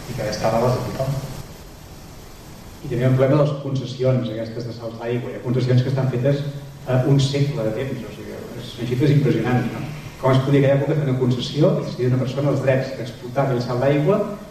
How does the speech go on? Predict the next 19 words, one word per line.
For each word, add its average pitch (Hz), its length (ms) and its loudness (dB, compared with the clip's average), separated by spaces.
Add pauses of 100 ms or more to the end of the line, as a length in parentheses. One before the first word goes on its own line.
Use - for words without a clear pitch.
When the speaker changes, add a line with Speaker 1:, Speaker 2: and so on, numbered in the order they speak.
(220)
Speaker 2:
fins 135 220 0
al 127 100 4 (300)
dos 123 200 2
mil 156 480 0
cinquanta 131 540 0
i - 80 -6
pico? - 260 -4
És - 80 -12
que - 120 -12 (480)
hi 117 80 -8
ha 123 80 -4
coses 131 160 2
que 131 80 -2
es - 80 -2
feien 131 160 4
abans 131 360 2
i - 80 -10
que 135 120 -8
ara, 127 120 0